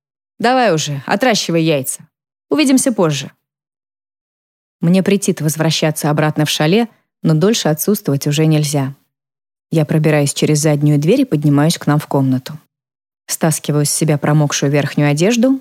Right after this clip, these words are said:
ложусь на кровать и крепко зажмуриваю глаза. Довольно скоро дверь спальни открывается. "Дорогая", Хьюго присаживается рядом со мной. "Слава богу, ты вернулась. Я так беспокоился за тебя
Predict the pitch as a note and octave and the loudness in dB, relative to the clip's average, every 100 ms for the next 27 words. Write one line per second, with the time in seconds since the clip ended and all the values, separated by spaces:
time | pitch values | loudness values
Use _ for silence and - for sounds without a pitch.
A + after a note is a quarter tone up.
0 | - D#3 D3 D3 D3+ D3 C#3+ D3 G#3 - | -4 -4 -2 -2 -2 -2 -2 0 -2 -4
1 | - - D3+ - E3+ D3 C#3+ C#3+ C#3+ C#3+ | -6 -2 -2 0 0 0 0 0 0 0
2 | C#3 C#3 C#3 C3 C#3 - _ _ _ _ | 0 -2 -2 -4 -6 -12 _ _ _ _
3 | _ _ _ _ _ - D#3+ D#3 D3+ - | _ _ _ _ _ -2 0 2 0 0
4 | C#4 D4+ G3 D3 - D#3 F3 D#3+ - D#3 | 0 2 2 0 0 0 2 2 0 -2
5 | C#3+ C3+ C3 - - _ _ _ _ _ | 0 -2 -4 -8 -12 _ _ _ _ _
6 | _ _ _ _ - F3 E3+ D#3 D3 F3+ | _ _ _ _ -2 2 2 0 0 0
7 | A#3+ _ _ _ _ - E3+ F#3+ G3 D#3+ | -4 _ _ _ _ -4 0 2 2 0
8 | - E3+ E3 D#3 D3+ C#3+ D3 D3 C3+ D3+ | 0 0 0 0 -2 -2 0 0 -2 0
9 | D3 B2 C#3 _ _ _ _ _ - - | 0 -2 -6 _ _ _ _ _ -8 -2
10 | F3+ F#3 G3 F#3+ F#3+ F3+ F#3 F3+ D3 C#3+ | 0 2 2 0 2 2 2 2 0 -4
11 | - _ _ _ _ _ _ - F3+ G3+ | -10 _ _ _ _ _ _ -2 0 2
12 | F#3 F#3+ F#3+ F3+ C4 B3 - E3+ D#3 E3+ | 2 0 -2 2 2 2 0 0 0 0
13 | D3+ C#3 | -2 -4